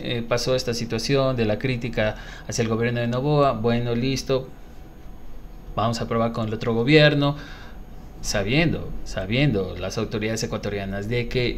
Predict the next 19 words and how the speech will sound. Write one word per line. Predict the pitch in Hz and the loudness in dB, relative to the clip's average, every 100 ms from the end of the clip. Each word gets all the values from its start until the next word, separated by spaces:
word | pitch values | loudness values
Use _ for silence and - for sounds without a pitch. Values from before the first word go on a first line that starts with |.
| 135 | -2
viene | 131 131 139 | 0 0 2
de | 127 | 2
la | 120 113 | 2 2
misma | 117 127 131 127 | 0 0 0 2
línea | 165 147 101 | 2 2 2
y | |
va | 104 | 0
a | 107 | 0
ser | 127 - | -2 -4
prácticamente | - - 117 117 120 117 123 | -8 -4 -4 0 0 0 2
casi | 123 131 | 2 2
una | 120 | 0
continuación | 120 117 107 104 156 | 0 0 -2 -2 0
del | 151 104 | 0 0
gobierno | 101 110 113 110 | -2 -4 -4 -2
de | 110 107 - - - - - | -2 -4 -8 -12 -12 -10 -4
Manuel | 113 117 | 0 2
López | 123 123 120 | 2 2 0
Obrador, | 123 123 127 143 | 2 4 4 2